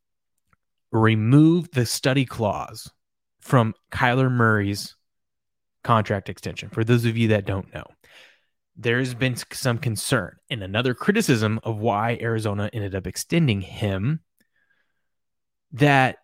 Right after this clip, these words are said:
Kyler Murray, who has publicly came out and said that he doesn't study, well, they wanted him to study four hours a week, every game week, the whole season long, as long as he's a Cardinal,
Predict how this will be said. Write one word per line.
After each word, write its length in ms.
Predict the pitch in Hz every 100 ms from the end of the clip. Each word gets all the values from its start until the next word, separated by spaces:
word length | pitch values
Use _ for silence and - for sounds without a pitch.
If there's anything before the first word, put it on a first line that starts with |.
| _
Kyler 460 | 170 156 147 151 143
Murray, 560 | 139 127 120 117 - _ _ _ _ _ _ -
who 180 | 120 131
has 200 | 120 -
publicly 480 | - - 165 143 110
came 220 | - 107
out 120 | 104
and 80 | 95
said 160 | 120 101
that 100 | 101
he 140 | 123
doesn't 280 | 113 101 -
study, 560 | - 127 139 78 - - _ _ _ _ _ _ _ _ -
well, 160 | 117
they 120 | 120
wanted 300 | 139 139 131
him 160 | 113 127
to 80 | 107
study 360 | - 135 113
four 280 | 104 120 117
hours 320 | 113 117 110
a 40 | 104
week, 380 | 107 101 - - _ _ -
every 300 | 113 117 113
game 340 | 110 104 98
week, 380 | 98 95 - - _ _ -
the 120 | 101
whole 200 | 113 110
season 420 | - 110 101 98
long, 440 | 92 - 95 90 -
as 240 | - 110 110
long 180 | 107 104
as 80 |
he's 200 | 98 101
a 40 | 95
Cardinal, 480 | - 71 - -